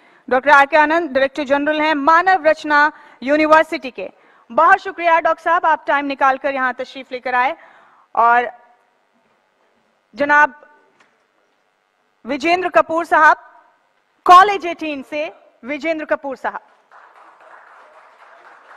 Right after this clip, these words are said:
बहुत शुक्रिया विजेंद्र जी, आप, अ, कीमती वक्त से वक्त निकालकर यहाँ तशरीफ लेकर आए, आपका बहुत बहुत शुक्रिया। अमित गुप्ता जी, अगर मेरी आवाज सुन रहे हैं कहीं तो प्लीज स्टेज पर आ जाएं। और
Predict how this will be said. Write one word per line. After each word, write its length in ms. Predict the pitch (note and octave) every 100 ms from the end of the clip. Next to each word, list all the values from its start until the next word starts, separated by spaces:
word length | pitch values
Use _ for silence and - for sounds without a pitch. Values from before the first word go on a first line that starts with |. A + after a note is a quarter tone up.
| - - - _ - - _ _ _ _ _ _ _ _ _ _ _ _ -
बहुत 260 | A#3 E4 F#4
शुक्रिया 360 | G4+ F#4+ F#4+
विजेंद्र 360 | F#4 E4+ F4 E4+
जी, 140 | E4
आप, 320 | F4 D#4+ -
अ, 140 | C#4+ C4+
कीमती 420 | C4+ D#4 D#4 E4
वक्त 220 | D4+ D#4
से 160 | - D#4+
वक्त 260 | C#4+ C#4+
निकालकर 460 | D4 D4 C#4 C#4 C#4+
यहाँ 140 | C#4
तशरीफ 360 | C#4 C#4 C#4+ C#4
लेकर 240 | C#4 C4+
आए, 160 | C4 C4+
आपका 280 | - A#3+ A#3+
बहुत 200 | A3 G#3+
बहुत 160 | A3
शुक्रिया। 460 | A3 C4 C#4 C#4+ D#4 D#4 - - -
अमित 280 | C#4 E4 D#4+
गुप्ता 340 | E4+ - F4+
जी, 120 | E4+
अगर 240 | G4 F4 F4+
मेरी 220 | E4 E4
आवाज 280 | D#4+ D#4+ E4
सुन 200 | F4 E4
रहे 100 | D#4+
हैं 100 | D#4
कहीं 220 | D#4 D#4+
तो 140 | D#4+
प्लीज 380 | D4+ D4 D#4 C#4 C4
स्टेज 280 | - D4
पर 160 | - C#4+
आ 100 | C4+
जाएं। 300 | C4+ C#4 D#4+ - _ _ _ _ _ _ _ _ _ _ _ _ -
और 100 | A3